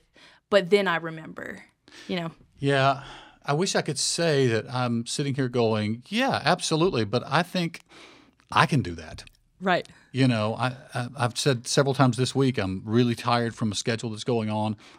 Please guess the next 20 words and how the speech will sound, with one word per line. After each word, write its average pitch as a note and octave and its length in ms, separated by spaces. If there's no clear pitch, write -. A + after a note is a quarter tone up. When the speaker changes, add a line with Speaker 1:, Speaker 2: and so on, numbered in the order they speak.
Speaker 2:
I'm A#2 160
pre-tired C3 840
for A#2+ 120
the G#2 80
next G#2+ 320
week B2 200
already A2+ 480
for - 160
things. B2+ 440
And C3+ 120
I E3+ 140
can E4 180
go B3+ 120
down F#3 160
that F3+ 140
rabbit F#2+ 240
hole F2+ 160
Speaker 1:
Mm-hmm. F2+ 100
Speaker 2:
sometimes. F2 720
Um, F2+ 480